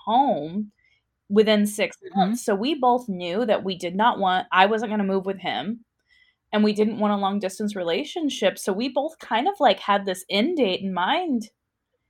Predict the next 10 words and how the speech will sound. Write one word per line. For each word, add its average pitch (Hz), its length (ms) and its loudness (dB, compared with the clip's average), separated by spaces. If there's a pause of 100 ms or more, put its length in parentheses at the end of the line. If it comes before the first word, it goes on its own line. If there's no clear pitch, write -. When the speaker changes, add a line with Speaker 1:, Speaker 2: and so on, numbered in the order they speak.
(120)
Speaker 2:
Yeah. 240 160 -4 (180)
Speaker 1:
a, 220 200 0
and 214 220 2
we 233 120 2
had 220 220 2
fun 226 260 4
while 247 140 4
we 240 100 0
could. 254 420 0 (1500)
Speaker 2:
Yeah. 269 340 0